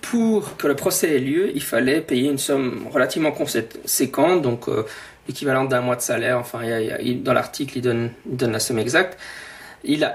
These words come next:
c'est lui qui a donné l'argent pour, euh, donc, au, au zoologiste Lancaster pour qu'il puisse faire, euh, ce procès. Donc, il a contribué très activement parce que, bon, il avait lui, lui, bon, forcément, il avait eu aussi des décès dans sa famille. Il avait eu des rencontres avec des médiums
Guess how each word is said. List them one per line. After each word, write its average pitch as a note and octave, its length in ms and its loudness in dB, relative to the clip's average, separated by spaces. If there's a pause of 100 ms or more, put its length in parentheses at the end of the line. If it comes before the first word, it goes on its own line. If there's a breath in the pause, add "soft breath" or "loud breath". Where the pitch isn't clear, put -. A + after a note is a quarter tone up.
(160)
c'est - 140 0
lui F3+ 180 4
qui F#3+ 100 0
a E3+ 60 4
donné F3 240 4
l'argent E3 520 2
pour, F#3 360 -2 (260)
euh, B2 280 0
donc, B2+ 360 -2
au, B2+ 240 0
au B2+ 200 2
zoologiste C3 760 0
Lancaster D3 640 2 (120)
pour F3 160 2
qu'il - 180 -6
puisse - 300 2
faire, E3 420 2 (120)
euh, B2 180 4
ce B2+ 120 2
procès. D3+ 360 2
Donc, B2 200 -2
il C#3+ 40 2
a A2+ 60 4
contribué D3+ 480 0
très D3+ 200 -2
activement C#3 520 0
parce - 200 -2
que, C#3 100 -2 (380 loud breath)
bon, C#3+ 100 4
il B2+ 120 4
avait C3 140 4
lui, D3+ 340 2
lui, C3+ 540 2
bon, B2+ 140 0
forcément, C3 500 0
il A#2 120 -2
avait A#2+ 160 2
eu B2 160 4
aussi B2 200 0
des C#3+ 100 2
décès C3+ 280 2
dans B2+ 120 0
sa D3+ 140 2
famille. C#3 560 2
Il B2 120 2
avait B2+ 240 4
eu F#3+ 80 2
des D3+ 100 4
rencontres D#3 560 0
avec B2 200 4
des B2 100 0
médiums C#3 580 2